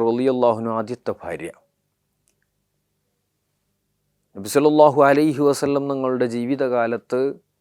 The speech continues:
ഇവരിൽ നിന്ന് രണ്ടുപേർ വഫാത്തായി. ഖദീജ ബീവി റളിയല്ലാഹു അൻഹയും സൈനബ് ബിൻത്ത് ജഹ്ഷ് റളിയല്ലാഹു അൻഹയും.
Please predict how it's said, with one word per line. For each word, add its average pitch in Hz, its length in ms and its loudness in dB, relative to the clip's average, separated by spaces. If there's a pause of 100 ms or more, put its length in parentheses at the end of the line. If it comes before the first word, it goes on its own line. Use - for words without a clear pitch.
(360)
ഇവരിൽ 123 380 -2 (100)
നിന്ന് 107 240 -8 (180)
രണ്ടുപേർ 113 580 -2 (280)
വഫാത്തായി. 90 580 -8 (260)
ഖദീജ 104 380 -6
ബീവി 98 440 -4
റളിയല്ലാഹു 98 800 -4 (160)
അൻഹയും 90 480 -10 (1000)
സൈനബ് 127 540 -2
ബിൻത്ത് 101 300 -8
ജഹ്ഷ് 92 560 -10
റളിയല്ലാഹു 98 720 -6
അൻഹയും. 85 380 -18